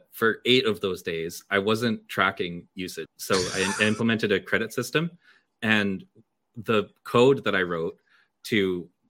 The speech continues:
Speaker 1: add credits to somebody's account when they completed a generation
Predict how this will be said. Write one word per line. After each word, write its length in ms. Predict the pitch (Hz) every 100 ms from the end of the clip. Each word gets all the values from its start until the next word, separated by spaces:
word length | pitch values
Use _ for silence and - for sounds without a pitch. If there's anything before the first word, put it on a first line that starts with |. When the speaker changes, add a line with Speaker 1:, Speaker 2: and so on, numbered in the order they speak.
| -
Speaker 1:
add 400 | 92 95 92 87
credits 380 | - 92 87 -
to 100 | -
somebody's 340 | 101 90 87
account 380 | 90 92 87 98
when 140 | 90
they 100 | 85
completed 440 | 80 87 - 92 90
a 60 | 85
generation 680 | 87 85 82 82 - 95